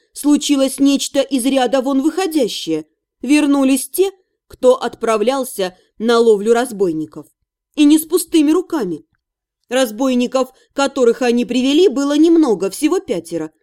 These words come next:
Заросшие грязные мужики с гнилыми зубами выглядели отвратительно. «Леди!» Ассер дер Мурал спрыгнул с седла. «Ваш приказ выполнен. Банды больше нет.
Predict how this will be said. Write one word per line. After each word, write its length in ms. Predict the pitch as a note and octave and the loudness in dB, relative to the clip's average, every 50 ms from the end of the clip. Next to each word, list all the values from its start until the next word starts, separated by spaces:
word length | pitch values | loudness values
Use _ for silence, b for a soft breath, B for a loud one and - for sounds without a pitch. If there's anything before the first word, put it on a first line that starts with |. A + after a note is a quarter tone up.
| _ _ _ _ _ - | _ _ _ _ _ -16
Заросшие 720 | F#3 E3+ A#3+ B3 A3+ A#3+ C4 B3+ - - - F#3+ G3 G#3 | -6 -2 0 0 2 0 -2 -2 -4 -6 -2 -2 -2 -2
грязные 520 | F3+ A3+ A#3 B3 A#3 F#3+ E3+ G3+ G#3 G#3+ | 0 0 0 0 -2 -2 -4 -2 -2 0
мужики 540 | G#3 A3 A3+ F3+ A#3+ C4 C4 - E4+ G4 G4+ b b b b - | 0 0 -2 -2 -2 -6 -4 -2 -2 -2 -2 b b b b -12
с 100 | G#3+ A#3 | -6 0
гнилыми 560 | A3 D4 D4+ D#4 D#4 D4 C#4 C4+ B3+ B3+ B3 | 2 4 6 6 4 4 0 -2 -2 -2 -2
зубами 600 | G#3 A#3 C#4 G#3+ E4+ G#4+ G#4 E4 D4 D4 C#4+ b b b b - | -2 -4 -4 -2 -2 0 2 2 2 0 -2 b b b b -2
выглядели 560 | C#4+ C#4 D#4 C4+ B3+ C#4 C#4+ A#3+ D4+ C#4+ D#4 | 0 2 2 2 2 0 0 0 0 0 0
отвратительно. 920 | D4+ E4 - D#4 F4+ F4+ F#4 F4+ - C#4 - - G3 F3+ F3 E3+ E3+ F3 - _ _ _ _ _ _ _ _ _ _ _ _ _ | -2 -6 -6 -4 -4 -4 -4 -4 -4 -6 -4 -4 -6 -6 -6 -6 -8 -12 -16 _ _ _ _ _ _ _ _ _ _ _ _ _
«Леди!» 480 | - F#3+ A3+ A#3 G#3 D3+ D#3 D3+ - _ _ _ _ _ _ _ _ _ _ _ _ _ _ _ _ _ _ - | 0 2 4 4 4 2 -2 -10 -12 _ _ _ _ _ _ _ _ _ _ _ _ _ _ _ _ _ _ -6
Ассер 520 | A#3+ C4 C4 B3+ - - B3 B3+ A#3+ A#3 | -4 -4 -4 -6 -6 -2 0 0 0 2
дер 280 | G3 G#3 A#3+ A#3+ A#3+ A#3+ | 0 0 0 2 0 -2
Мурал 460 | A#3 A#3+ C4 C#4+ F#4 G#4+ A4 G4+ - _ _ _ _ _ _ - | -2 -2 -2 -2 -2 -2 -4 -6 -8 _ _ _ _ _ _ -20
спрыгнул 600 | - - - - F4+ E4+ D4+ A3+ A3+ D#4 E4 D#4+ | -20 -12 -2 0 2 2 2 2 0 0 0 0
с 80 | E4 - | -2 -4
седла. 440 | F#4 F4+ C4 C#4+ C4+ G#3+ F3 D#3 - _ _ _ _ _ _ _ _ _ _ - | -6 -4 -2 -2 -4 -4 -4 -8 -12 _ _ _ _ _ _ _ _ _ _ -10
«Ваш 340 | E3 F#3 G#3+ G#3+ G3+ - - | -6 -2 -2 -2 -2 -4 -4
приказ 440 | - G#3 G#3+ G#3+ A3+ G#3 G3+ - A3+ | -4 -4 -2 -2 -2 -2 -2 -2 -2
выполнен. 680 | G#3 A#3+ G3+ - F3+ E3 D#3 D#3 D3+ D3+ C#3+ C3+ - _ _ _ _ _ _ _ _ _ _ - | -2 -4 -2 -4 -4 -6 -6 -6 -8 -8 -10 -12 -16 _ _ _ _ _ _ _ _ _ _ -10
Банды 480 | E3+ E3+ A#3 A3+ A3 G#3 G3+ F3 A#3 | -4 0 0 0 0 0 0 -2 0
больше 420 | G3 A3 A3 G#3+ F#3+ - - G#3+ G3 | 2 2 0 0 -2 -6 -6 -6 -4
нет. 300 | F3 D#3+ C#3+ - _ | -4 -6 -8 -10 _